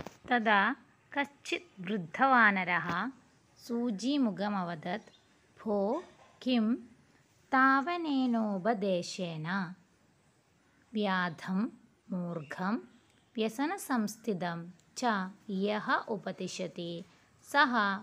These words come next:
പരാജയം പ്രാപ്നോതി, അതഃ മൗനം ഭജ" ഇതി.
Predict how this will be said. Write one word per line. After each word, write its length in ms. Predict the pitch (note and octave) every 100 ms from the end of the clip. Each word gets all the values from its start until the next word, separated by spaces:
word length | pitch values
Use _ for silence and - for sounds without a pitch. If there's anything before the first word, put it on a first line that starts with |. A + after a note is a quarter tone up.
| - G#3+
പരാജയം 840 | G3 G#3 C#4 A#3 G3 F3 E3+ G3+ -
പ്രാപ്നോതി, 920 | F#3+ F3 - - F3 D#3+ C#3+ F3+ D#3+ - - _ _ -
അതഃ 300 | D#3+ F3 E3+ D#3+ G#3 - - _ _ -
മൗനം 560 | F#3 F3+ E3+ E3 A3 - _ -
ഭജ" 320 | E3 F#3 - - D#3+ - _ -
ഇതി. 260 | A#3 F3+